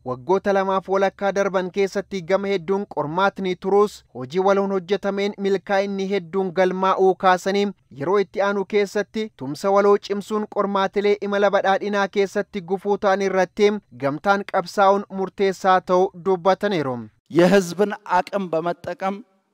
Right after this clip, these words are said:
Speaker 2: አመርቂ የሆኑ ትውልድ ተሻጋሪ የሆኑ አሻራ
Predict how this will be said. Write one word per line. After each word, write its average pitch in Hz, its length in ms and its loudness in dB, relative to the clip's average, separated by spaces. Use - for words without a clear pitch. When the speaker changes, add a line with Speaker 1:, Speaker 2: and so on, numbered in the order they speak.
Speaker 2:
አመርቂ 202 380 4
የሆኑ 170 400 2
ትውልድ 196 300 4
ተሻጋሪ 185 600 4
የሆኑ 165 400 2
አሻራ 185 480 6